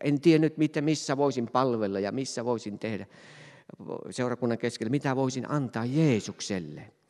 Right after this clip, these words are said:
Oma elämäni oli jo antanut, mutta mitä mä voisin, miten mä voisin palvella. Menin esille ja siinä kun sitten Karppinen tuli minun puolesta rukoilemaan ja py-, kysyi, kyseli, että mitä sä haluat.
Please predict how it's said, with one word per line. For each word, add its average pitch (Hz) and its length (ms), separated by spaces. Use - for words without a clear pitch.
Oma 165 260
elämäni 151 500
oli 147 280
jo 127 100
antanut, 104 500
mutta 113 220
mitä 151 260
mä 135 200
voisin, 143 320
miten 156 340
mä 139 180
voisin 131 260
palvella. 98 560
Menin 160 320
esille 156 560
ja 131 200
siinä 139 300
kun 135 200
sitten 131 300
Karppinen 139 500
tuli 131 180
minun 127 240
puolesta 113 400
rukoilemaan 104 640
ja 98 60
py-, - 120
kysyi, 123 380
kyseli, 117 380
että 101 180
mitä 117 280
sä 113 220
haluat. 104 340